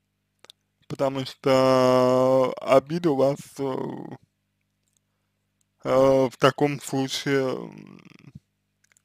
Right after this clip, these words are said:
так или иначе будет,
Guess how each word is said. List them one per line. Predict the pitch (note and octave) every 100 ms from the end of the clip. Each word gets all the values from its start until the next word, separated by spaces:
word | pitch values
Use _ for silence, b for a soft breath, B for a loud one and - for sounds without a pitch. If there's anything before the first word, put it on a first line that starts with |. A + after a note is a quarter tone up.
| _ _ _ _ _ _ _ _ _ _ - _
так | D#3+ D3+ D#3
или | D3
иначе | C#3 C3 - C#3
будет, | C3 C3 -